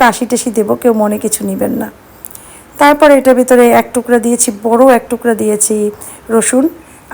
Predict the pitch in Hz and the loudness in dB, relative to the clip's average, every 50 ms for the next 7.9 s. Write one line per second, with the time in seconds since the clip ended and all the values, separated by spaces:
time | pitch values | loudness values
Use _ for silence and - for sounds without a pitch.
0 | 214 208 196 196 196 240 - - - - _ _ _ _ _ - 240 233 - - | -2 0 0 0 0 -2 -4 -8 -14 -20 _ _ _ _ _ -6 -6 -6 -6 -6
1 | - 233 - - 220 226 208 208 214 202 196 196 - - - - 202 - - - | -6 -6 -4 -2 0 2 2 2 2 0 -2 -4 -6 -6 -6 -8 -8 -8 -10 -12
2 | - - - - - - - - - - - - - 269 254 262 269 254 226 254 | -14 -20 -20 -20 -20 -20 -20 -20 -20 -18 -8 -2 0 0 0 0 0 0 2 0
3 | 233 254 254 254 226 220 220 - 240 214 196 202 208 196 196 196 196 214 214 214 | 0 0 0 2 0 0 0 -2 -4 -4 -2 0 0 0 0 -2 -4 -6 -6 -8
4 | - - - - - _ - - _ _ - 247 262 247 233 254 220 220 - - | -6 -8 -8 -8 -8 _ -20 -20 _ _ 0 0 2 2 4 2 2 0 -2 -6
5 | - 240 - - 208 208 202 202 202 196 - 196 220 262 294 - - - - - | -10 -8 -6 -4 -4 -4 -2 -2 -2 -2 -2 -2 -2 -2 -2 -4 -8 -14 -20 -20
6 | - - - - 294 277 294 311 277 220 196 202 190 190 196 196 220 196 - - | -20 -20 -6 -2 0 2 2 2 2 2 0 -2 -4 -4 -6 -6 -8 -8 -10 -12
7 | - - - - 233 220 185 - 214 196 190 - - - - 330 320 | -18 -20 -6 -4 -4 -4 -2 -4 -8 -10 -10 -14 -20 -8 -4 -4 -4